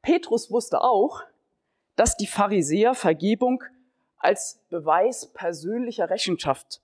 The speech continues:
forderten. Und die Pharisäer verlangten, dass man einem Missetäter, also einem, der einem, einem schuldig geworden ist, zweimal vergibt.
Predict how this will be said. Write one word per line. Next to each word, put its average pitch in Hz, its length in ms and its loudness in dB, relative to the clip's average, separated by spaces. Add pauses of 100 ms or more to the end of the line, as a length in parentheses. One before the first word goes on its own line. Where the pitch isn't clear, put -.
(280)
forderten. - 540 -2 (520)
Und 226 160 0
die 240 60 2
Pharisäer 220 720 0
verlangten, 190 760 -2 (420)
dass 214 200 0
man 220 160 0
einem 196 280 2
Missetäter, 240 840 0 (280)
also 175 280 0
einem, 208 320 2
der 123 120 0
einem, 165 280 -2
einem 156 260 -4
schuldig 285 400 -8
geworden 165 340 -6
ist, - 320 -8 (360)
zweimal 185 560 2
vergibt. - 480 -10